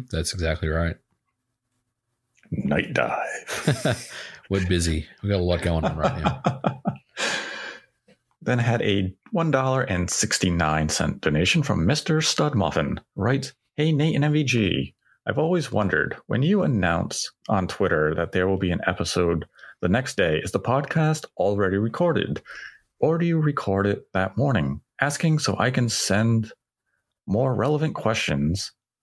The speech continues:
Speaker 2: for that week in time. Typically, if I put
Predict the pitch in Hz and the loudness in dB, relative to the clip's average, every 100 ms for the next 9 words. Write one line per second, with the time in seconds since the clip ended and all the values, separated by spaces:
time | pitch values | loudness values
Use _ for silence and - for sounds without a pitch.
0 | _ - 95 101 101 123 98 82 80 104 | _ -2 0 2 0 0 0 -2 0 2
1 | 104 - 156 143 - - - _ _ _ | 0 2 2 2 0 -2 -6 _ _ _
2 | _ _ _ _ - 170 170 - 170 160 | _ _ _ _ -2 0 0 0 0 2
3 | 113 101 101 - - 92 | 2 2 0 -2 0 0